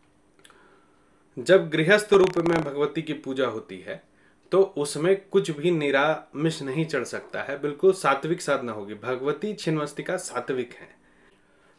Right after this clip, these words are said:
भगवती को जो बलि दिया जाता है, चाहे वो छिन्मस्तिका स्थान या कोई अलग-अलग आप तंत्र स्थान पर देखते होंगे, वो भगवती की सेविका जो दोनों रहती हैं उनके लिए होता है, जिनके लिए माता ने अपना मस्तक काटा था।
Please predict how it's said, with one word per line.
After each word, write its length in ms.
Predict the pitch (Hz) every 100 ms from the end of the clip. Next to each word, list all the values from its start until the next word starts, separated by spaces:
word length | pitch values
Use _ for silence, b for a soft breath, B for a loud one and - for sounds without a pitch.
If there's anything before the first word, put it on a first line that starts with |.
| b
भगवती 540 | 120 127 135 139 180
को 160 | 165 170
जो 160 | 160 180
बलि 320 | 139 139 165
दिया 260 | 143 139
जाता 280 | 127 113 113
है, 100 | 113
चाहे 200 | 113 117
वो 140 | 123 131
छिन्मस्तिका 720 | - 127 127 123 - 131 135
स्थान 280 | 131 127 127
या 120 | 123
कोई 420 | 120 127 127 - -
अलग-अलग 460 | 120 127 123 120 117
आप 200 | 117 -
तंत्र 220 | 123 113
स्थान 280 | - 120 117
पर 140 | 131
देखते 400 | 127 131 131 151
होंगे, 360 | 131 98 90 - b b b b
वो 420 | 139 175 190 190 - -
भगवती 460 | 123 135 139 143 165
की 120 | 175
सेविका 680 | - 139 131 127 156 196 - _
जो 80 | 127
दोनों 380 | 117 120 131 143 - b b b b
रहती 300 | 123 123 156
हैं 140 | 139
उनके 340 | 170 151 131 143
लिए 180 | 123 104
होता 280 | 98 -
है, 160 | - - _ _ _ _ _ _
जिनके 260 | 131 131 139
लिए 160 | 135 165
माता 320 | 147 123 135
ने 80 | 139
अपना 220 | - 165
मस्तक 340 | 127 - 107
काटा 200 | 101 95
था। 200 | - -